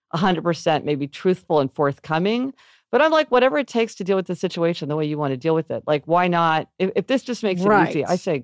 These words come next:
Speaker 1: I say go for it.
Speaker 2: Gretch, I'll remind everyone in Malcolm Gladwell's book, Talking to Strangers, um, he talks about how a white lie isn't a lie. So a, a, a lie to make a social situation more fluid and, like, less awkward,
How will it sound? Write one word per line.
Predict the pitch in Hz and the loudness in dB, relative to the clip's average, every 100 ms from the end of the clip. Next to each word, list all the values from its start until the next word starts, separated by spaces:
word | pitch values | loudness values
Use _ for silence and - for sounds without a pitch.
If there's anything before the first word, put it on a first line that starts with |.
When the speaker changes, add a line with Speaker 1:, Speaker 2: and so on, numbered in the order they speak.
| - | -6
Speaker 1:
I | 160 | -6
say | 165 127 | -6 -8
go | 135 127 | -8 -12
for | - - | -12 -16
it. | - - _ _ _ | -16 -20 _ _ _
Speaker 2:
Gretch, | 247 247 | 0 2
I'll | 269 247 240 | 2 4 4
remind | 240 233 320 349 | 4 4 2 4
everyone | 302 226 214 214 202 | 2 4 4 4 2
in | 202 | 2
Malcolm | 208 233 247 233 214 | 4 4 2 0 2
Gladwell's | 208 214 233 226 196 151 | 2 2 4 2 2 2
book, | 160 262 240 | 2 4 2
Talking | - 214 202 208 190 | 0 0 0 -2 -4
to | |
Strangers, | 165 - 302 330 269 226 208 196 180 - - | -6 0 2 2 0 2 2 2 -2 -6 -4
um, | 220 208 | -2 0
he | 170 285 | 0 -2
talks | 277 277 220 - | 2 2 2 -2
about | 214 196 190 | 0 2 0
how | 214 196 196 | 2 2 2
a | |
white | 185 185 254 277 | 0 4 2 2
lie | 208 220 233 226 | 0 4 4 4
isn't | 202 190 214 202 185 | 2 2 4 2 -2
a | 175 | -2
lie. | 180 196 190 - _ - | 2 4 2 -2 _ -8
So | - 226 | 0 2
a, | 208 208 208 | 4 2 0
a, | 214 226 247 | -2 0 0
a | |
lie | 233 254 294 320 277 | 4 4 6 2 0
to | 254 | -2
make | 226 220 220 | 2 2 0
a | |
social | 190 - 226 - 233 | -2 2 2 2 -2
situation | - 220 - 190 185 202 - 226 226 | 0 -4 -2 -2 0 -2 -2 -2 0
more | 214 185 180 175 | -2 0 0 -2
fluid | - 208 214 214 220 214 | -6 2 4 6 4 2
and, | 185 - | 0 -2
like, | 175 175 | -6 -6
less | 175 196 196 | -2 -2 -2
awkward, | 277 196 196 - 247 247 247 | -4 0 0 2 2 2 0